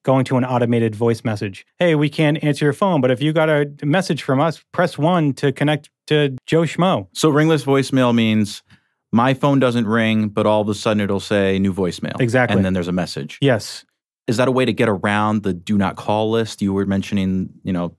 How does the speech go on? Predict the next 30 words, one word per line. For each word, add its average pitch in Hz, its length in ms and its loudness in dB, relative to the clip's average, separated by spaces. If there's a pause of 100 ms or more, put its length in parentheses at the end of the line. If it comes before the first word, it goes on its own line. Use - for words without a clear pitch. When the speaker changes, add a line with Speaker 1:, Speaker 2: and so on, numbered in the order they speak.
Speaker 1:
They're 156 220 2
starting 196 320 0
Speaker 2:
some 196 80 0
Speaker 1:
to 185 80 0
l-, 175 60 4
Speaker 2:
legalities. 175 440 -2
Speaker 1:
they're 175 140 4
starting 185 420 0
to 175 140 -2
look 160 420 0 (160)
do 147 140 0
not 139 180 2
call 131 260 0
list 143 360 -2 (460)
to 147 120 2
be 135 160 2
attached - 460 -4
to 160 80 0
that. 160 260 0 (460)
So - 160 -4
you 139 140 2
have 139 180 0
to 127 80 -4
still 147 260 0
screen 135 320 0
out 127 140 2
for 135 160 -2
that 120 200 0
stuff. - 400 -4 (400)
But 151 280 2